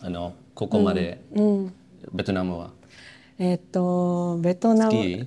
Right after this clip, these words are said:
Speaker 2: そうですね。
Speaker 1: うん。
Speaker 2: あの、やっぱり文化とかも違うし、なんか自分が、あ、新しい、まあ、結婚生活も始まったっていうのもあったりとか、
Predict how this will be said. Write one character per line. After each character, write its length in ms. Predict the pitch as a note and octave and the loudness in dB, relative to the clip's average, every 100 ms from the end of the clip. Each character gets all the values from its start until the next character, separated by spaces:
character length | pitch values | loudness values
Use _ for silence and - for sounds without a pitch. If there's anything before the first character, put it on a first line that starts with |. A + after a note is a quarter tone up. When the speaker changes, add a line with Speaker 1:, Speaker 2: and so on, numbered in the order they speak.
| - | -10
Speaker 2:
そ 340 | - D4+ D4+ | 4 8 8
う 40 | A#3 | 8
で 100 | B3 | 6
す 120 | F#3 | 6
ね。 300 | F#3 G#3 G3+ | 6 6 4
Speaker 1:
う 40 | G3 | 2
ん。 20 | |
Speaker 2:
あ 40 | |
の、 500 | F#3 F#3+ F#3 F#3 F#3 - - | 4 4 4 2 0 -4 -2
や 100 | G#3 | 0
っ 40 | G#3 | 2
ぱ 160 | A#3+ | 6
り 320 | G#3+ E3+ - - _ _ _ _ _ - - _ - | 6 6 4 -6 _ _ _ _ _ -20 -20 _ -8
文 240 | D#3 C4+ | 6 6
化 120 | A#3+ F#3 | 6 2
と 120 | F3+ | 0
か 160 | E3 | 0
も 480 | D#3+ F3+ F3+ E3+ D3+ | 2 4 6 4 2
違 440 | E3 - E3 F3 E3+ | -2 -4 -2 0 0
う 60 | |
し、 540 | E3 G3 F#3+ F3+ D#3+ - - - - - | 0 4 6 6 4 -2 -18 -20 -20 -10
な 80 | F3 | -8
ん 20 | |
か 180 | D#3 D3+ - _ | -6 -8 -14 _
自 160 | - E3+ | -6 0
分 220 | G3+ G#3 | 4 4
が、 280 | G3 F#3+ - - - - - | 2 0 -4 -14 -20 -20 -12
あ、 140 | - E3+ | -10 -6
新 180 | F#3+ F#3 | -2 0
し 220 | F3+ F3+ D#3+ | 2 2 0
い、 40 | - - | -4 -10
ま 100 | D3 | -6
あ、 20 | |
結 180 | D#3+ D3+ | -6 -6
婚 180 | E3 E3 | -8 -6
生 140 | F#3+ | -6
活 240 | E3 - | -6 -2
も 60 | F3 | -2
始 240 | F3 F3 | 2 2
ま 100 | F3 | 2
っ 100 | E3+ | 0
た 120 | E3 E3 | 0 -2
っ 40 | |
て 140 | - | -2
い 40 | D#3 | -4
う 20 | |
の 80 | D3+ | -4
も 100 | D3 | -4
あ 60 | |
っ 40 | D3+ | -6
た 120 | D#3 | -6
り 100 | D3 | -6
と 140 | - | -6
か、 280 | - D3 - | -2 -4 -4